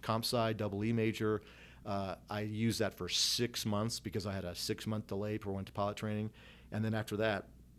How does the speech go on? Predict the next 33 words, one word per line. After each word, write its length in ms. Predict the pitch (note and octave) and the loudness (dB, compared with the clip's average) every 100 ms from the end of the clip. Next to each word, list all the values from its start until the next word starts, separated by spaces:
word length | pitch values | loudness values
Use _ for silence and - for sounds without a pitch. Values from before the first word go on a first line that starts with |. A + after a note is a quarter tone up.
| - | -2
pretty 160 | F#3 | 0
much 180 | C#3 - | 2 0
never 220 | A2+ G#2 | -2 -2
again 320 | G2+ A#2 A#2 G#2 | -2 0 0 0
because 180 | G#2+ | -2
I 40 | G#2 | -2
went 120 | G#2 | -2
to 60 | - | -2
pilot 280 | C3 C3 | 0 0
training. 340 | - F#2 F#2 F#2+ - - - - | -2 -4 -6 -10 -16 -20 -18 -2
Um, 340 | G#2 G2 F#2 G#2 | 2 2 0 0
and 160 | A2 | 2
then 120 | A#2 | 6
after 240 | A#2 A2 G#2 | 6 4 4
that, 220 | B2 C3 | 4 4
they 100 | G#2+ | 2
sent 200 | - A#2+ | 2 2
me 80 | A2+ | 2
back 240 | A2 G#2+ | 0 0
to 60 | G#2+ | 0
get 140 | G#2 | 0
an 80 | G2+ | 2
M 100 | G2 | 0
B 180 | G2 G#2 | 0 2
A. 280 | A#2+ B2 B2 - - - - | 2 2 0 -8 -20 -12 -4
It 80 | |
was 140 | G2 F#2 | -4 0
in 80 | G#2 | 0
information 480 | G#2 A2 G#2+ A2 | 2 2 2 0
systems 520 | G2+ A2 - G#2 G#2 - | 0 0 0 0 0 -2
and 120 | G2 | -4
decision 380 | F#2+ A2 G#2 G2 | -2 -2 -2 -4
support. 520 | - - C3+ C3 | -4 4 6 6